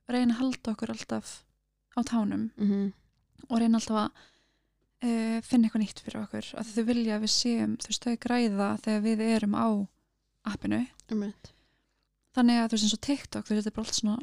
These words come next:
Speaker 1: snögg vídeó.
Speaker 2: Bara örstutt.
Speaker 1: Örstutt og við getum alltaf
Speaker 2: Og
Speaker 1: skipt.
Speaker 2: klippurnar í vídeón sjálfu
Speaker 1: Já.
Speaker 2: eru yfirleitt líka bara tú, tú, tú, tú, tú.
Speaker 1: Já.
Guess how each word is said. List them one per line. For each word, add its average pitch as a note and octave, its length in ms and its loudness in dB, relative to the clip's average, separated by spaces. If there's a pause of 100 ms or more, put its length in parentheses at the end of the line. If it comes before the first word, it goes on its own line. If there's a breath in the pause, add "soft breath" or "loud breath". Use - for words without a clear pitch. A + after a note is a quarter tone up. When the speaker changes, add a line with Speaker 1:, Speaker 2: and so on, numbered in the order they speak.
(300)
Speaker 1:
snögg C4+ 360 4
vídeó. B3 480 -2 (220)
Speaker 2:
Bara G#3 240 -4
örstutt. - 340 -12 (220)
Speaker 1:
Örstutt B3 480 0
og A3+ 80 0
við B3+ 140 2
getum A#3+ 220 2
alltaf - 280 -4
Speaker 2:
Og G#3+ 80 4
Speaker 1:
skipt. C4 360 4
Speaker 2:
klippurnar A3+ 240 2
í B3 100 0 (160)
vídeón A#3 340 0
sjálfu D4 480 -2 (160)
Speaker 1:
Já. C4+ 160 6
Speaker 2:
eru B3 100 2
yfirleitt B3+ 300 2
líka A#3+ 140 -2
bara G#3+ 140 -8
tú, - 180 -14
tú, - 120 -16
tú, - 140 -18
tú, - 140 -16
tú. C4 100 0
Speaker 1:
Já. A3 300 0